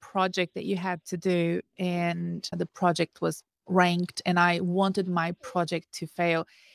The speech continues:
and they got me in. And I was the youngest by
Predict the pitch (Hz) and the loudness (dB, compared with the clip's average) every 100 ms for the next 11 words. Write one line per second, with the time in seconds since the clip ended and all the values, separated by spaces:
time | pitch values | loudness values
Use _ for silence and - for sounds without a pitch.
0 | - 233 220 208 196 180 180 190 185 226 | 0 4 6 6 6 4 4 0 0 2
1 | 214 170 185 202 196 196 196 208 196 214 | 0 0 0 0 2 0 2 2 2 2
2 | 220 214 - - 175 170 170 | 2 0 -2 -6 -4 -4 -6